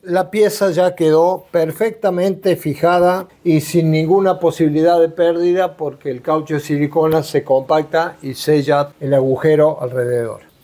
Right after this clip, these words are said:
Ahora lo que tenemos que hacer para dejar como estaba antes, ponemos el perno, ya queda el amortiguador este fijado,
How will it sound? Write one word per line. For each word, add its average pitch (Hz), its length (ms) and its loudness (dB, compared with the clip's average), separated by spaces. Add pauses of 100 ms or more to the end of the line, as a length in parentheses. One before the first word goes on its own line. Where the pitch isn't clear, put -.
(120)
Ahora 202 320 2
lo 180 120 0
que 170 120 -4
tenemos 180 360 -2
que 175 100 -2
hacer 185 340 -2
para 147 240 2
dejar 160 360 0
como 147 260 -4
estaba 180 340 0
antes, 220 320 -2
ponemos 160 500 0
el 160 140 2
perno, 220 560 0 (340)
ya 160 260 -2
queda 170 260 2
el 156 80 0
amortiguador 147 680 0
este 165 260 -4
fijado, 214 680 -4